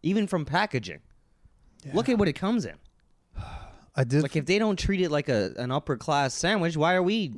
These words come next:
Speaker 1: treating it like an upper
Speaker 2: <laughs>
Speaker 1: class sandwich?
Speaker 2: Okay. All right. Let's shuffle this around then.
Speaker 1: Big changes, man.
Speaker 2: We gotta do it. So,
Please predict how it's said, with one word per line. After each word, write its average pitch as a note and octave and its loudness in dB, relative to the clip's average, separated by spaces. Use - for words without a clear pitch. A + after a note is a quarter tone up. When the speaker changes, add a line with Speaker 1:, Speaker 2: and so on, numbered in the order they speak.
Speaker 1:
treating F3+ 6
it B2 2
like G#3+ 4
an A3+ 6
upper - 2
Speaker 2:
<laughs> - -6
Speaker 1:
class G#2+ 2
sandwich? G#2+ -4
Speaker 2:
Okay. C3 4
All B2+ 4
right. C3 6
Let's C3 2
shuffle C#3 4
this C3+ 4
around C3 2
then. F#2 -4
Speaker 1:
Big D#3+ 0
changes, F3 0
man. C3+ -2
Speaker 2:
We C3+ -2
gotta C3 6
do C#3 4
it. G2+ 0
So, C3 4